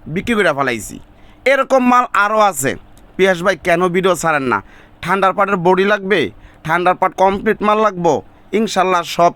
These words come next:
কিছু আছে। কি ভিডিও ছাড়বো ভাই? আর আপনাদের কাছে কি বলবো, যারা আমার ভিডিও নিয়মিত দেখেন, যারা আমারে ভালোবাসেন, লাইক, কমেন্ট, শেয়ার করেন, আপনাদেরকে অসংখ্য ধন্যবাদ।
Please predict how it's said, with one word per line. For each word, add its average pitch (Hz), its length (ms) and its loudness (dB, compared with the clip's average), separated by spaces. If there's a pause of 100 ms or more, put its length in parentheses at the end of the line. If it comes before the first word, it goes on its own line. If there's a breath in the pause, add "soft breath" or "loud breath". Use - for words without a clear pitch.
কিছু 180 220 -2
আছে। 127 320 -2 (360 soft breath)
কি 262 120 2
ভিডিও 247 300 2
ছাড়বো 190 300 0
ভাই? 123 240 0 (580 soft breath)
আর 151 120 -2
আপনাদের 190 340 -2
কাছে 208 220 -2
কি 240 120 0
বলবো, 202 340 2
যারা 165 380 0
আমার 180 220 0
ভিডিও 190 340 -2
নিয়মিত 202 480 2
দেখেন, 185 380 0
যারা 175 280 2
আমারে 165 240 0
ভালোবাসেন, 147 840 0 (300 loud breath)
লাইক, 170 320 -2
কমেন্ট, 220 260 -2
শেয়ার 233 320 2
করেন, 202 220 0
আপনাদেরকে 202 500 0
অসংখ্য 202 520 0
ধন্যবাদ। 160 440 2